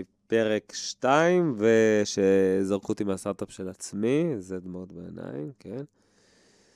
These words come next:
אה, איך אני יוצא מזה? לא, אין לי מצב כזה בחיים של חוסר תקווה.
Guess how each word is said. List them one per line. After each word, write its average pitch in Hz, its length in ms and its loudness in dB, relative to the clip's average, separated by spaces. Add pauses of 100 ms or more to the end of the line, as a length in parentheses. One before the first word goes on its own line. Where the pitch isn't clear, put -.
(680)
אה, 98 580 4 (100)
איך 131 180 4
אני 139 120 6
יוצא 147 320 6
מזה? 127 560 6 (220)
לא, 123 180 10 (320)
אין 143 160 6
לי 151 60 10
מצב 135 380 6
כזה 113 200 4
בחיים 104 260 0
של 104 80 -10
חוסר 101 260 -6
תקווה. 92 300 -10